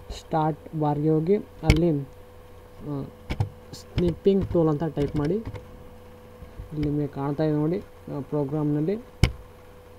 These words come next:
ಓಕೆ, ಇಲ್ಲಿ ನ್ಯೂ ಅಂತ ಕೊಡಿ.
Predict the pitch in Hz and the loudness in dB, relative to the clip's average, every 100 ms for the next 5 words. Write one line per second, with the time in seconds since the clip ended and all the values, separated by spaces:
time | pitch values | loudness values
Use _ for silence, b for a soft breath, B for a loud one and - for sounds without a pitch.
0 | - - - - - - - - - - | -20 -20 -20 -20 -20 -20 -20 -20 -20 -20
1 | - - - - - - - - - 160 | -20 -20 -20 -20 -20 -18 -18 -18 -10 -8
2 | 135 170 143 147 147 143 139 151 160 156 | -4 -4 -2 0 0 0 0 2 2 2
3 | 160 151 165 | 0 -2 0